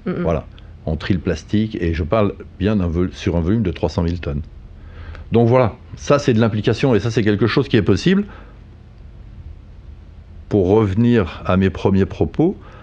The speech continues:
Speaker 2: parce que le tri nous permet d'économiser sur les charges. Donc ça vaut le coup de trier.
Speaker 1: Ah, bien sûr.
Speaker 2: Mais ça vaut le coup partout parce que,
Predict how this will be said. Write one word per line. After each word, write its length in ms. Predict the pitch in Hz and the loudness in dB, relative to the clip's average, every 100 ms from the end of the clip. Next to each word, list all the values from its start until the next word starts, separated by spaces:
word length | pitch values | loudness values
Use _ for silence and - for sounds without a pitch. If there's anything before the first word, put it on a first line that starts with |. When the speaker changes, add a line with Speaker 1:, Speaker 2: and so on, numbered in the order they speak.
| - - - | -20 -20 -4
Speaker 2:
parce 260 | 110 104 - | -2 -2 0
que 240 | 123 110 - | 2 2 4
le 280 | 117 135 160 | 4 6 4
tri 520 | - - 170 208 277 - - - - - - - - - - - - - - - - - - - - - - - - - - - - | 0 0 0 0 -2 -10 -20 -20 -20 -20 -20 -20 -20 -20 -20 -20 -20 -20 -20 -20 -20 -20 -20 -20 -20 -20 -20 -20 -20 -20 -20 -10 2
nous 200 | 123 190 | 6 6
permet 480 | - 147 135 151 226 - - - | 6 4 6 4 2 -8 -14 -2
d'économiser 640 | 101 139 139 123 117 120 | 2 4 4 4 2 2
sur 140 | 160 135 | 2 2
les 80 | 110 | 2
charges. 420 | 85 80 - - - - - - - - - - - - - - | 0 0 -4 -10 -18 -20 -20 -20 -20 -20 -20 -20 -20 -20 -16 -4
Donc 200 | 110 131 | -2 2
ça 80 | 117 | 4
vaut 140 | 123 | 4
le 60 | 143 | 2
coup 140 | 147 | 2
de 80 | 143 | 0
trier. 320 | - 110 80 - - 208 | 0 -2 -2 -8 -12 -6
Speaker 1:
Ah, 60 | |
bien 140 | 190 185 | -6 -6
sûr. 220 | - 226 - - - - | -10 -12 -14 -20 -4 2
Speaker 2:
Mais 240 | 107 - | 2 2
ça 200 | - - | -2 0
vaut 100 | 110 | 2
le 80 | 113 | 0
coup 160 | - 113 | 0 -2
partout 380 | 113 110 220 | -2 0 0
parce 240 | 247 117 - | 0 -2 2
que, 240 | 120 107 | 2 2